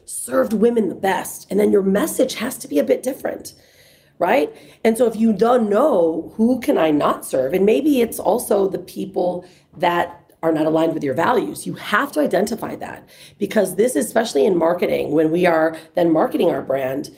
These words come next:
and let's say you do paid marketing, you need to know that a person in that region or,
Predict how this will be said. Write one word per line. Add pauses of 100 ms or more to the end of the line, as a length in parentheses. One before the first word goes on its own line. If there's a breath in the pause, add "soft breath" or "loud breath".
(380 soft breath)
and
let's
say
you
do
paid
marketing,
you
need
to
know (320 loud breath)
that
a
person
in
that
region
or,